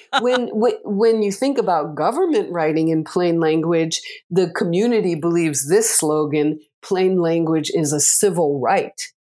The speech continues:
Speaker 2: The co-, our,
Speaker 1: Mm.
Speaker 2: my community believes that slogan about government writing, meaning citizens are entitled to understand the communications their government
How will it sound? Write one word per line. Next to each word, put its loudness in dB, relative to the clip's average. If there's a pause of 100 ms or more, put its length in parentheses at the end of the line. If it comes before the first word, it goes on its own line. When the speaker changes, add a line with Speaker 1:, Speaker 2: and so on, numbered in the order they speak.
(140)
Speaker 2:
The -4
co-, -8
our, 2
Speaker 1:
Mm. -6
Speaker 2:
my 0
community 0
believes 0
that 0
slogan 0
about -2
government 0
writing, 0 (260)
meaning 0 (260)
citizens 0
are 0
entitled -2 (240)
to -6
understand -2 (400)
the -4
communications 0
their 0
government 0